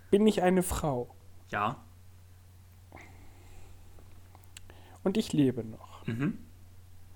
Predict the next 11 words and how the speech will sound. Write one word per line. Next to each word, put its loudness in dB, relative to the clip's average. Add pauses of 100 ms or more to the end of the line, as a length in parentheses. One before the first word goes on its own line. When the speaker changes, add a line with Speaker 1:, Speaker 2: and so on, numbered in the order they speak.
(2000)
Speaker 1:
Und 2
ich -4
bin 4
keine 4
Sportlerin. -4 (1900)
Speaker 2:
Richtig. 0 (2000)
Speaker 1:
Und 4 (1200)
ich -12
bin 4
keine 2
Musikerin. 2